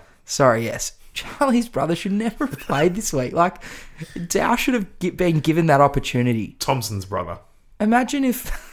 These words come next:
Speaker 1: <laughs> there's people on the pod who just, who listen to this, who just wouldn't know who that is. Paddy Dow's a brother who plays for Richmond. His name is Thompson. So,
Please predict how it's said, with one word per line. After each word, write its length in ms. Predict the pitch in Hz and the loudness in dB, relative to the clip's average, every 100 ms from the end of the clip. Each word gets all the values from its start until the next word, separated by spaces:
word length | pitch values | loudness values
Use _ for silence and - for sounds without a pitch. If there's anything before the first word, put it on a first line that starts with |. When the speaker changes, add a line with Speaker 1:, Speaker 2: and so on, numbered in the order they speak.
| - - | -14 -4
Speaker 1:
<laughs> 1700 | 196 - - 214 - 214 220 - - - - - - - - - - | -4 -4 -6 -6 -4 -10 -10 -14 -20 -20 -20 -20 -20 -18 -18 -12 -4
there's 140 | 139 | -2
people 380 | - 170 226 240 | 0 0 0 0
on 100 | 190 | 0
the 80 | 143 | 0
pod 280 | - 120 | 2 2
who 100 | 113 | 2
just, 180 | 113 127 | -2 -4
who 120 | 147 147 | -4 -2
listen 320 | 135 143 143 | -2 -2 -4
to 100 | 127 | -4
this, 100 | 127 | -4
who 60 | |
just 140 | 143 170 | -4 -2
wouldn't 280 | 135 135 135 | 0 0 0
know 160 | 120 | 0
who 100 | 120 | 0
that 160 | 110 113 | -2 -6
is. 160 | 110 | -10
Paddy 320 | - 180 185 175 | -6 -2 0 2
Dow's 320 | 139 135 123 | 0 0 -2
a 40 | |
brother 280 | 104 117 120 | -4 -4 -2
who 100 | 113 | -2
plays 260 | 120 113 110 | -4 -6 -6
for 120 | 110 | -8
Richmond. 400 | 110 104 - - | -8 -8 -12 -12
His 140 | - | -8
name 180 | 139 135 | -6 -6
is 80 | 123 | -6
Thompson. 520 | - 104 - - - | -8 -8 -8 -10 -8
So, 340 | - 123 123 | -6 -4 -4